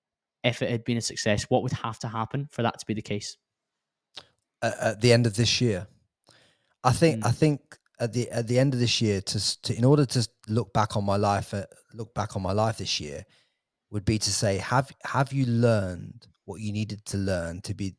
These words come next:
Speaker 2: to be even closer to the best version of yourself than you are right now? Have you learned those lessons? Have you really learned them? And if you have, that, that is the greatest lesson that I could have had in twenty twenty-four. Now,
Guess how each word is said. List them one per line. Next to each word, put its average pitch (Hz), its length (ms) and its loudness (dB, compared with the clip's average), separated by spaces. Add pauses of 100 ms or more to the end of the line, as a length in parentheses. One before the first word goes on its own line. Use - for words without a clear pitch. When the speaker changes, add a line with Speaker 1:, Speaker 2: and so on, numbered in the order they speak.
Speaker 2:
to - 100 -10
be 98 100 -2
even 95 240 -6
closer 104 380 -2
to 98 120 -8
the 98 100 -4
best 98 260 -2
version 98 320 -4
of 90 80 -8
yourself 92 560 -2
than 92 160 -6
you 95 180 -2
are 87 200 0
right 85 220 -6
now? 76 240 -12 (120)
Have 107 160 -2
you 113 100 2
learned 104 360 2
those 95 240 -6
lessons? - 400 -8
Have 104 140 -4
you 113 160 2
really 104 240 0
learned 92 340 -8
them? - 100 -20 (480)
And 143 120 4
if 180 160 2
you 165 80 4
have, 98 460 2
that, 110 180 2 (100)
that 117 220 4
is 107 140 -2
the 95 100 -2
greatest 101 440 2
lesson 95 360 -2
that 87 200 -8
I 90 140 -2
could - 140 -10
have 90 100 -8
had 87 140 -6
in 80 120 -10
twenty 87 220 -6
twenty-four. - 540 -12 (580)
Now, 113 260 6